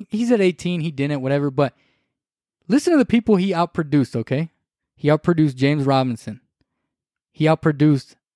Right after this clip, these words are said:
Alvin Kamara. He outproduced Miles Sanders, Kareem Hunt. And then these guys aren't elite, but he outproduced Giovanni Bernard and McKissick.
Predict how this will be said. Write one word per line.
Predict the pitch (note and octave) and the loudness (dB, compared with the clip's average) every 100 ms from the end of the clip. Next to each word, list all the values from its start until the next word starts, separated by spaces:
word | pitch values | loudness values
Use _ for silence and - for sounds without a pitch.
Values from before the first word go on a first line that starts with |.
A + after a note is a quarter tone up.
| _ | _
Alvin | D3 D3+ D3 | -2 0 0
Kamara. | C3 C#3 B2 B2+ G#2+ - _ _ _ _ _ | -2 -2 0 0 -2 -8 _ _ _ _ _
He | E3+ | 2
outproduced | D#3 F3 F3+ D#3+ E3 D3 - _ _ _ _ - | 2 4 0 2 2 2 -4 _ _ _ _ -4
Miles | E3 A#3+ - | 0 2 2
Sanders, | D3+ C#3 C3 B2+ | 0 2 0 -2
Kareem | - D3 E3+ F3 | -4 0 0 0
Hunt. | C#3 C#3 C3 _ _ _ _ _ _ - | 0 0 -2 _ _ _ _ _ _ -4
And | D#3 | 0
then | D#3 D3+ C#3 - | 2 0 -2 -6
these | G3 F#3+ | -4 0
guys | F#3+ E3 | 2 2
aren't | D#3+ C3 | 2 0
elite, | B2+ B2+ F#3 D3+ | -2 0 0 0
but | C#3 B2+ - _ _ _ _ - | 0 0 -6 _ _ _ _ -6
he | F3 | -2
outproduced | E3 E3 D#3 C3 | 0 0 -2 0
Giovanni | C#3+ D#3 D3 C3+ _ C3+ D3 D3 | 2 4 2 -4 _ -4 -2 0
Bernard | C3+ B2+ C#3 D#3+ | -2 0 0 0
and | C#3 | -2
McKissick. | A#2+ - G3+ - B3+ | -4 -2 -2 -2 -6